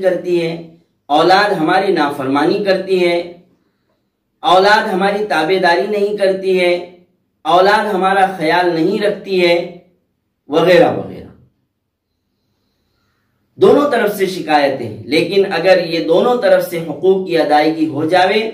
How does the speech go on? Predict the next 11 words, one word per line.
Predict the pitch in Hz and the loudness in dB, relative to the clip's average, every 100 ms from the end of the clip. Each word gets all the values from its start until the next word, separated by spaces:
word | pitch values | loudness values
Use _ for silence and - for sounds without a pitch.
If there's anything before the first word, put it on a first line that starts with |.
| - - _ _ _ _ - | -12 -20 _ _ _ _ -4
तो | 165 165 | -2 2
फिर | 190 175 - | 2 2 2
औलाद | 147 151 175 196 190 | 2 4 2 2 0
भी | 185 | 0
माँ | 156 139 139 | 2 0 2
बाप | 185 190 190 | 0 0 -4
की | 196 | -2
कदरदान | 185 190 190 196 196 | 0 0 0 0 0
और | 196 190 | 0 0
फरमाबरदार | 185 180 190 196 190 196 196 | -2 -2 0 2 2 2 0
होगी | 190 190 196 | 0 -2 -4